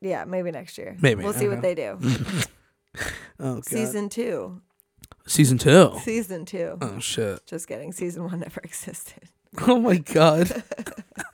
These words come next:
Speaker 2: Um, no, so one of the things that's on the topic list tonight that I just added literally right before was the fucking sh-, pla-, paper straws.
Speaker 1: Oh, man.
Speaker 2: I literally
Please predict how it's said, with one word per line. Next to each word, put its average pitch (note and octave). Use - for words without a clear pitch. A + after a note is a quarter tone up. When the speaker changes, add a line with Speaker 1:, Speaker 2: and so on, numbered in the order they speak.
Speaker 2:
Um, D#3+
no, D#3
so -
one D3
of E3+
the F3+
things F3
that's D3+
on C3
the B2+
topic -
list -
tonight E2
that B2+
I B2
just C3
added A2+
literally A2+
right A2
before -
was A2+
the A2+
fucking C3
sh-, -
pla-, C#3+
paper E3
straws. C3
Speaker 1:
Oh, F3
man. F#3
Speaker 2:
I D3+
literally E3+